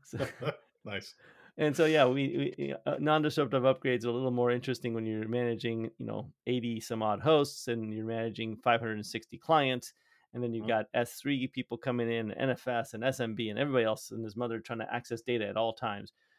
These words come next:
Speaker 1: So we wanna make it as simple as possible. And that's why we've
Speaker 2: Oh,
Speaker 1: gone
Speaker 2: yeah.
Speaker 1: to this work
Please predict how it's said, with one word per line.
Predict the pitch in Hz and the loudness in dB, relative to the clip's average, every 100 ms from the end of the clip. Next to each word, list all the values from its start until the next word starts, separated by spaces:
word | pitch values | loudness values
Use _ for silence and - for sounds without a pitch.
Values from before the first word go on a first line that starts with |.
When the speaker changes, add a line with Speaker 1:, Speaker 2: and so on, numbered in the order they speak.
| _ - | _ -2
Speaker 1:
So | 143 120 - _ _ _ - | 4 4 2 _ _ _ -4
we | 135 147 147 | 2 4 6
wanna | 135 131 123 | 6 4 2
make | 120 | 0
it | 123 | -2
as | 113 | -4
simple | - 113 | -4 -6
as | 117 | -6
possible. | - 110 - - 107 | 0 0 0 -6 -6
And | |
that's | 110 - | -6 -8
why | 110 | -6
we've | 110 110 101 | -4 -4 -6
Speaker 2:
Oh, | _ | _
Speaker 1:
gone | 110 113 110 | -2 0 0
Speaker 2:
yeah. | |
Speaker 1:
to | 98 | -2
this | 107 - - | -6 -12 -18
work | 104 123 120 | -4 0 0